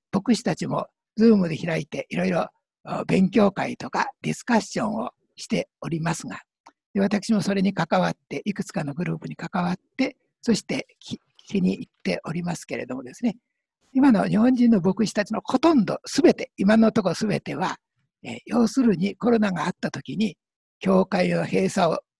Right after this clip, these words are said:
どうやってやっているかとか、あるいはどうやって閉鎖を解くかとか、生産式はどうやってやっているのかとか、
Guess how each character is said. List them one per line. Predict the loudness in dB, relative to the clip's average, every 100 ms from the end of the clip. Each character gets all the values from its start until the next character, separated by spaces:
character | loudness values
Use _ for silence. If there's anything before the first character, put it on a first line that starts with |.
| _ _ _ -14 -6
ど | -2
う |
や | 0
っ | -2
て | -6
や | -8
っ | -6
て | -2
い | -2
る | -2
か | -6
と | -8
か、 | -14 -16 _ _ _ _
あ | -4
る | -2
い | -2
は |
ど | 0 0
う |
や | 0 -4
っ | _ -4
て | -4 -6 _ _ -10
閉 | -8 -6
鎖 | -6
を | -6
解 | -6 -6
く | -8
か | -14
と | -14
か、 | -18 -20 _ _ _ _ _
生 | 0 2
産 | 2 0
式 | -2 -8
は | -8 -10 -2
ど | 4
う | 4
や | 2
っ | -4 _ -10
て | -8 -8
や | -10
っ | -8
て | -4 -4 -4
い |
る | -4
の | -4 -4
か | -10
と | -14
か、 | -18